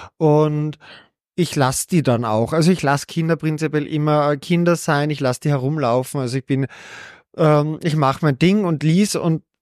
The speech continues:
man merkt dann, die Lesungen dauern immer circa eine Stunde, äh, dass die Kinder immer näher dann zu mir kommen, wenn sie merken, okay, die liest ja einfach nur vor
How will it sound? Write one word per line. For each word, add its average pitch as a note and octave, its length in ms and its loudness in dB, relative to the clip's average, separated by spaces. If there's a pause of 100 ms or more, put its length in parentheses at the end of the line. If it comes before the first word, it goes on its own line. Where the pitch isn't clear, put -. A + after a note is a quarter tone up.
(420)
man E3 180 2
merkt C#3+ 420 0
dann, F#3+ 320 0 (440)
die D3+ 60 0
Lesungen C#3+ 420 2
dauern A#2+ 280 0
immer C3 200 0
circa B2+ 220 -4
eine A2+ 140 -2
Stunde, F#3 560 0 (920)
äh, C#3+ 300 2 (240)
dass D3+ 220 2
die D3 140 -6
Kinder D#3+ 360 2
immer D#3 200 2
näher C#3 260 4
dann D3+ 160 2
zu D#3+ 120 -2
mir D#3+ 160 4
kommen, C#3+ 480 0
wenn C3 140 2
sie C#3+ 100 -4
merken, B2+ 380 0
okay, C3+ 320 0 (720)
die C#3 60 0
liest C#3+ 260 -2
ja B2+ 100 2
einfach B2+ 240 0
nur C#3+ 140 0
vor B2 540 0